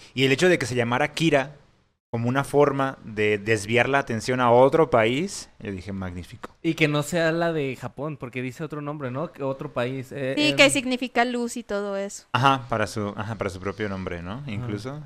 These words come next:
Speaker 1: Pero el Kira, Kira, que
Speaker 3: Kira.
Speaker 1: nada más es pronunciar killer en japonés, ¿no? Así lo pronuncian los
Speaker 3: Kira.
Speaker 1: japoneses. Kira.
Speaker 2: Sí.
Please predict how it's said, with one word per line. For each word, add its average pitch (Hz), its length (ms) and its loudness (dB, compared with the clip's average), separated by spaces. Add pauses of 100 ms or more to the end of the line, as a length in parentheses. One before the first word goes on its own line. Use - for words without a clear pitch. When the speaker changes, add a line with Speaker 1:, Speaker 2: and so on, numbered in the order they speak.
(120)
Speaker 1:
Pero 92 160 -2
el 90 180 -4
Kira, 127 420 -2 (240)
Kira, 147 240 0 (260)
que 113 120 0
Speaker 3:
Kira. - 20 4
Speaker 1:
nada 123 100 4
más 139 140 2
es 143 80 -2
pronunciar 120 420 2
killer 131 320 2
en 98 220 -2
japonés, 104 400 0
¿no? 151 80 0
Así 117 160 -4
lo 123 80 2
pronuncian 104 260 -4
los - 80 -6
Speaker 3:
Kira. 214 200 2
Speaker 1:
japoneses. - 360 -6
Kira. 190 200 0
Speaker 2:
Sí. - 40 -18